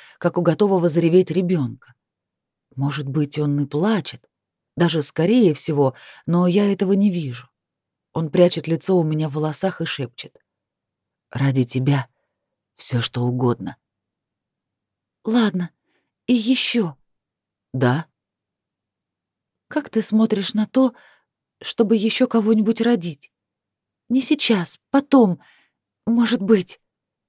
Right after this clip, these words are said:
Тараторю, сбиваясь и путаясь. "Господи, Саш,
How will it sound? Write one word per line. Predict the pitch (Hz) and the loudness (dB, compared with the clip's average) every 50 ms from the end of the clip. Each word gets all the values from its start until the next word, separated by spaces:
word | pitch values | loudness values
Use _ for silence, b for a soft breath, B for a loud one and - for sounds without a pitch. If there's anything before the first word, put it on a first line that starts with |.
| _ _ _ _ _ _ _ _ _ _ _ | _ _ _ _ _ _ _ _ _ _ _
Тараторю, | - 165 170 180 185 180 _ - 254 240 220 185 165 | -6 -4 -2 -2 -2 -2 _ 2 4 4 6 4 2
сбиваясь | 151 139 147 185 185 190 233 226 202 180 - - | 0 0 0 0 2 2 2 2 2 0 -2 -6
и | 196 | -8
путаясь. | - - 185 143 127 - - 120 113 107 - - _ _ _ _ _ _ _ _ _ _ _ _ _ _ _ _ _ _ _ _ _ _ _ _ _ _ _ _ - | -8 -6 -6 -6 -6 -6 -10 -12 -12 -12 -18 -20 _ _ _ _ _ _ _ _ _ _ _ _ _ _ _ _ _ _ _ _ _ _ _ _ _ _ _ _ -14
"Господи, | 123 117 139 139 127 - - 123 117 120 113 | -8 -4 -2 -2 -2 -4 -6 -6 -6 -4 -6
Саш, | 113 - - - 175 156 131 - - | -6 -6 -4 0 0 0 0 -2 -6